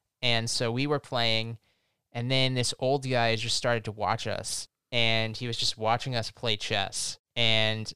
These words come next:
I ch-, I, uh, put my brother into check, and then he tried to castle out of it. And then this old man got really mad. He, like, stood up and was like, "You can't castle out of check.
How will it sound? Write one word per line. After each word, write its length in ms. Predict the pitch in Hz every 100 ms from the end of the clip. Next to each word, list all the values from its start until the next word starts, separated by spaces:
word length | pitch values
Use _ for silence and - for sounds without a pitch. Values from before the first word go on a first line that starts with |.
| _ -
I 120 | 120
ch-, 200 | - - 131
I, 280 | 117 120 120
uh, 300 | 113 110 110
put 200 | - 139
my 140 | 127
brother 340 | 113 120 123
into 200 | 117 110
check, 540 | 104 - 110 95 - - _ _ 110
and 220 | 110 117
then 400 | 113 113 110 110
he 460 | - - 135 131 120
tried 300 | - 117 113
to 40 |
castle 520 | - - 120 123 127 -
out 200 | 107 117
of 120 | 101
it. 200 | 95 92 _ _
And 160 | 107
then 140 | 117 127
this 180 | 120 -
old 220 | 139 147
man 300 | 143 139 131
got 340 | 120 110 107 113
really 260 | 143 143
mad. 560 | 120 110 107 98 92 - _ _ _
He, 140 | 156
like, 140 | 143 -
stood 340 | - 175 156
up 180 | 156 151
and 160 | 151
was 200 | 143 135 147
like, 240 | 143 - - - -
"You 180 | 247
can't 360 | 240 240 254 202
castle 500 | - 226 240 233 226
out 160 | 208 220
of 160 | 175
check. 580 | - - 220 226 226